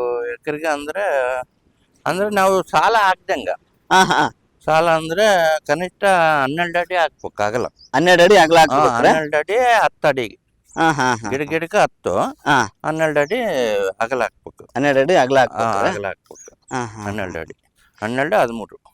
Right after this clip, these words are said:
Speaker 2: ಹನ್ನೆರಡು, ಹದಿಮೂರು ಹಾಕ್ಬೇಕು.
Speaker 1: ಹದಿಮೂರು.
Speaker 2: ಇನ್ನು ಕಡಿಮೆ ಹಾಕಿದ್ರೆ ಏನ್ ಪ್ರಾಬ್ಲಮ್
Speaker 1: ಹಾ,
Speaker 2: ಆಗುತ್ತೆ?
Speaker 1: ಇಲ್ಲ, ಕಡಿಮೆ ಹಾಕಿದ್ರೆ ಆಗಲ್ಲ.
Speaker 2: ಆಗಲ್ರಾ?
Speaker 1: ಆ,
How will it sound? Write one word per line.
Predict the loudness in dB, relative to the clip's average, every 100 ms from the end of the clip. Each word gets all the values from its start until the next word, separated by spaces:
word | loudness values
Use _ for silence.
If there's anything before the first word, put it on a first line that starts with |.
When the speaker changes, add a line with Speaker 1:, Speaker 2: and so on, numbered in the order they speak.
| _ _ _ _ _ -4
Speaker 2:
ಹನ್ನೆರಡು, | 0 4 6
ಹದಿಮೂರು | 6 2 0 2
ಹಾಕ್ಬೇಕು. | 2 0
Speaker 1:
ಹದಿಮೂರು. | -6 -4
Speaker 2:
ಇನ್ನು | 0 2
ಕಡಿಮೆ | 4 4
ಹಾಕಿದ್ರೆ | 4 4 4
ಏನ್ | 4 4
ಪ್ರಾಬ್ಲಮ್ | 4 4
Speaker 1:
ಹಾ, | 2
Speaker 2:
ಆಗುತ್ತೆ? | 2 2
Speaker 1:
ಇಲ್ಲ, | 0 2
ಕಡಿಮೆ | 0 0 -2
ಹಾಕಿದ್ರೆ | -2 -2 0
ಆಗಲ್ಲ. | 0 0 -2 -2 -2 2
Speaker 2:
ಆಗಲ್ರಾ? | 6 6 4 2
Speaker 1:
ಆ, | 2 0